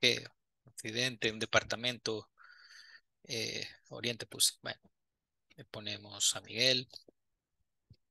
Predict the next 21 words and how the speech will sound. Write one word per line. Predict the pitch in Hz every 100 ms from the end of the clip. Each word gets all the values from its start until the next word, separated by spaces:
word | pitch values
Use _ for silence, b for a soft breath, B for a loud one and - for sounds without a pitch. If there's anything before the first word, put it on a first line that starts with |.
| _ - -
eh, | - 117
municipio, | 110 113 123 - -
por | -
ejemplo, | - 120 113 120 - _ _ _
para, | 110 113
para | 120 120
que |
no | 127
se | 139
tarde | 127 120
mucho. | 117 - - _ B B B B B B _
El | - 110
Olotique, | 107 - 123 - 127 - _
otro | 120
día | 113
alguien | 107 110
me | 110
escribía, | - - 117 147 _
y | - 113
un | 110 107
eco, | 101 -